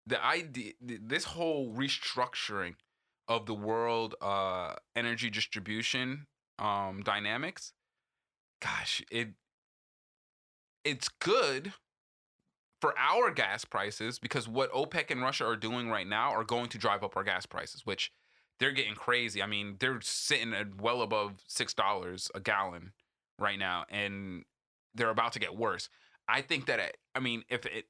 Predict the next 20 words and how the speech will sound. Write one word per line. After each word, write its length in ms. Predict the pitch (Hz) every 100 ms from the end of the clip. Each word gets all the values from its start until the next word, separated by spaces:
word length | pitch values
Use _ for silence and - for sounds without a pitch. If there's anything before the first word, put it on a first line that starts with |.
| -
in 140 | 143
L 200 | 175 202
A, 320 | 143 165 214 - _ _ -
if 120 | 120
we're 140 | 120 185
sitting 300 | - - 135
at 100 | -
seven 460 | - - - 151
dollars 320 | 143 143 139
a 40 | 127
gallon, 340 | 117 117 156
because, 260 | 139 147 135
I 80 | 131
mean, 340 | 131 127 113 _ _ _ _ _ _ _ - _ _ _ _ _ _ _ -
a 80 | 120
dollar 460 | 113 110 240 202
isn't 300 | 147 143 123
crazy. 680 | - - 110 101 110 123 131 - _ _ _ _ _ _
A 60 | 107
dollar 580 | 101 113 143 190 180